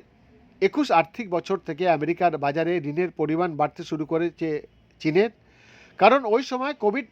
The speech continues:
অতিমারির জেরে নুয়ে পড়েছিল যুক্তরাষ্ট্রের অর্থনীতি। দু হাজার তেইশ সালের মধ্যে বিশ্বের বৃহত্তম ঋণদাতা হিসাবে আত্মপ্রকাশ করেছে বেজিং। টাকা ধার দেওয়া ডিডিকে বিশ্বব্যাংক, আন্তর্জাতিক অর্থভাণ্ডার,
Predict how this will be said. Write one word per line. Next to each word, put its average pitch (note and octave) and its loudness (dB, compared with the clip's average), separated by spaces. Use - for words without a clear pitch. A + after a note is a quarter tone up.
অতিমারির A3 2
জেরে F3+ 2
নুয়ে G3 0
পড়েছিল G3 0
যুক্তরাষ্ট্রের D#3+ -6
অর্থনীতি। D#3 -6
দু F3 6
হাজার A#3+ 6
তেইশ B3 2
সালের B3 -2
মধ্যে G3+ -2
বিশ্বের G3 0
বৃহত্তম C4+ 4
ঋণদাতা G3+ 0
হিসাবে F#3+ -4
আত্মপ্রকাশ E3+ -4
করেছে D3 -4
বেজিং। C3 -4
টাকা G3+ 4
ধার F#3+ 2
দেওয়া A#3+ 0
ডিডিকে G3+ -2
বিশ্বব্যাংক, F#3+ -2
আন্তর্জাতিক E3+ -4
অর্থভাণ্ডার, F3+ 0